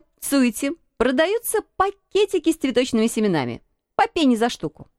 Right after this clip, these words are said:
А наш Дикон знает, какие из цветов самые красивые и как их сеять. Он часто ходит в Цуит. Ты умеешь писать печатными буквами?»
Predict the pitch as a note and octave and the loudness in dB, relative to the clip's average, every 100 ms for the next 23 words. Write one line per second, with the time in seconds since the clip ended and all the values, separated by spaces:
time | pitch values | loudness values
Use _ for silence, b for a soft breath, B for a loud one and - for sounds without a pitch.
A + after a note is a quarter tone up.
0 | _ _ _ _ - G#3+ A3 G3+ F3+ A3 | _ _ _ _ -2 0 2 0 -2 -4
1 | B3 B3+ B3+ G#3+ F#3+ D#4 G#4 A#3 G3+ E3 | 0 2 2 2 0 0 0 -4 -2 -4
2 | E3 F3 E3+ E3 - G3 E3+ F3 A3+ B3+ | -2 -2 -2 -2 0 -2 -2 -4 -2 -2
3 | - G4 G3+ E3 b b - A#3+ F4 - | -4 -2 0 -2 b b -4 -2 0 -2
4 | F#3 - G#3+ A3+ - _ _ _ _ _ | -6 -2 -2 -2 -8 _ _ _ _ _
5 | - A#4 B4 D5+ - A3 G3 E3+ D#3+ - | -2 0 2 0 0 -2 -2 -2 -4 -4
6 | G#3 C#3+ - _ _ _ _ _ _ _ | -2 -2 -4 _ _ _ _ _ _ _
7 | _ _ - C#4 D#4 - D4 F#4 C5 - | _ _ -2 0 0 0 0 2 0 0
8 | D4+ - - - A3+ A3+ - F#3 G#3 A3 | 0 0 -2 -2 -2 -2 -2 -4 -2 -4
9 | D3 C#3+ C#3 | -4 -6 -8